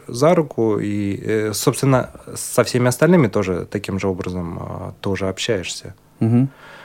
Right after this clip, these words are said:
Speaker 1: Вот. Естественный, а, определенный, как вы назвали, этикет есть. А, культура общения — это вообще целая, целая наука. И чем она лучше, тем приятнее гостю будет.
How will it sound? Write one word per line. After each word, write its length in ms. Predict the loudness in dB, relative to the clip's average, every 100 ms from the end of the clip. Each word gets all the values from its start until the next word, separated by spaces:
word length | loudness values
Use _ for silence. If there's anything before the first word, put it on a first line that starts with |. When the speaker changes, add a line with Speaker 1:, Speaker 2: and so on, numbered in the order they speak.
| -16 -8
Speaker 1:
Вот. 420 | -4 -2 -2 -2
Естественный, 600 | 2 4 6 6 4 0 _ _ _ _
а, 160 | -2 0 0
определенный, 680 | 0 2 4 6 4 0 -4 _ _ _ -20 -20 _ _ -12
как 200 | -12 -6
вы 60 | -4
назвали, 500 | -2 -2 -2 -4 -10 -12
этикет 500 | -8 -4 -2 -2 -2
есть. 540 | 2 4 4 -2 0
А, 180 | 2 2
культура 540 | 2 0 4 4 6
общения — 500 | 4 2 2 2 2 -2
это 100 | 0
вообще 320 | 0 2 -2
целая, 380 | 0 0 2 2
целая 400 | 2 0 2 0
наука. 680 | 0 4 6 6 4 -2 -2 -12 -20 -20 -20 -20 _
И 280 | -4 -2 -2 _ _ _
чем 260 | 0 2 2
она 440 | 0 0 -2 -4 -6
лучше, 460 | 0 2 2 0 -2 _ _
тем 440 | -2 0 0 -4 -10 -6
приятнее 500 | -2 -2 -4 -6 0
гостю 380 | 0 0 -4
будет. 420 | -10 -12 -12 -18